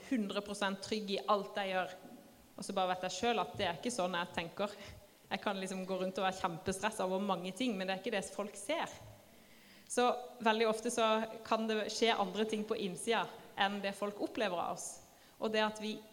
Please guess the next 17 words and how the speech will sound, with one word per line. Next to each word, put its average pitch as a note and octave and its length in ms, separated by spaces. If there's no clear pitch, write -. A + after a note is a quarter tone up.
i A3 180
de G#3 100
situasjonene G#3 800
der, A3 300
at G#3 140
vi G3+ 120
både, F#3+ 540
at G#3+ 160
vi G3+ 220
er - 580
ærlige F#3 240
med G3+ 140
oss - 160
selv A3 480
og G3+ 100
går F#3+ 240
veien F#3+ 380